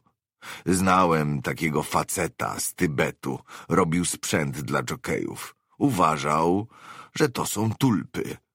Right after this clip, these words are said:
Bobby zamrugał niepewnie. „Tulpa to forma myślowa.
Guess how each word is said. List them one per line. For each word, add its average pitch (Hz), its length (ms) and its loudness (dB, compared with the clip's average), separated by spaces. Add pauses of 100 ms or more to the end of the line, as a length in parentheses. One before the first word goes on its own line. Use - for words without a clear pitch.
(720)
Bobby 151 360 0
zamrugał 69 480 -2
niepewnie. 55 560 -12 (1160)
„Tulpa 165 580 4
to 123 200 4
forma 92 460 4
myślowa. 58 720 -2